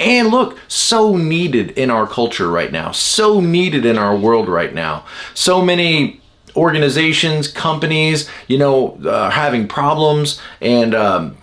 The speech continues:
having all kinds of difficulties, uh, because they, they don't have integrity. I mean, think about, like, the Enron scandals, you know, and it doesn't end with Enron. I mean, so many companies are having problems because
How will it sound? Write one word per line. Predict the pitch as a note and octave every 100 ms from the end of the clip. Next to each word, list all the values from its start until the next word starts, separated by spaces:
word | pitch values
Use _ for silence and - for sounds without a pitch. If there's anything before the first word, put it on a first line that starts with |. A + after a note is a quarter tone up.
| -
having | C3+ C3+ C3
all | C3+
kinds | C3+ C#3+ A2+
of | F#2+
difficulties, | D3 C#3+ C#3 D3 C#3+ D3 C#3+ - - -
uh, | - A#2
because | G#2+ B2 E3 D3 A#2+
they, | C3 B2
they | G2+ B2 A#2+
don't | G2+ - G3 D#3+
have | - A#2 G#2
integrity. | F#2+ F2+ A2+ G2 E2+ D#2 D2+ C#2+ - -
I | - - - A#2+
mean, | A#2+
think | E3
about, | C3 B2+
like, | - B2+
the | - -
Enron | C#3+ C#3+ B2 A2 G#2
scandals, | G2 - A#2 G#2 F#2+ D#2 C#2+ -
you | G#2+
know, | G#2 A2
and | A2
it |
doesn't | C3 C#3 C3
end | C#3+ D#3 C3+
with | A2+ -
Enron. | C#3+ C3+ G#2+ F#2
I | G2
mean, | G2+ G3
so | - E3+
many | E3 D3+ C3+
companies | - C3+ A#2 G#2 F#2 - - - -
are | -
having | G#2+ A#2+ G#2+ G2+
problems | C#3 D3 B2+ G#2
because | F#2+ A#2 B2+ A#2 A2 -